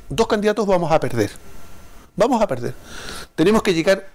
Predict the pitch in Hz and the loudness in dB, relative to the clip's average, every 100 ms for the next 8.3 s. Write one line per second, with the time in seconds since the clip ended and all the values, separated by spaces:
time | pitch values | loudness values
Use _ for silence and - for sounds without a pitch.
0 | - - 175 247 240 185 147 120 113 165 | -4 0 2 2 2 0 0 -4 -4 0
1 | 135 165 202 196 - 139 151 165 160 147 | 4 4 4 2 0 0 2 2 2 0
2 | 127 - 143 151 127 - 135 139 135 143 | 0 0 2 0 0 0 2 2 2 2
3 | 143 139 131 131 131 - - - - - | 2 0 0 0 0 -2 -8 -8 -10 -10
4 | - - - - 160 - 180 165 208 180 | -6 -2 2 4 2 2 2 4 4 4
5 | 233 302 277 - - - - - - - | 4 4 0 -4 -18 -16 -14 -12 -12 -14
6 | - - - - 165 196 220 180 135 196 | -14 -14 -16 0 2 4 4 2 2 0
7 | 180 - 196 143 127 - - - - - | 0 2 2 4 0 -4 -18 -20 -6 2
8 | 240 151 113 | 2 2 -2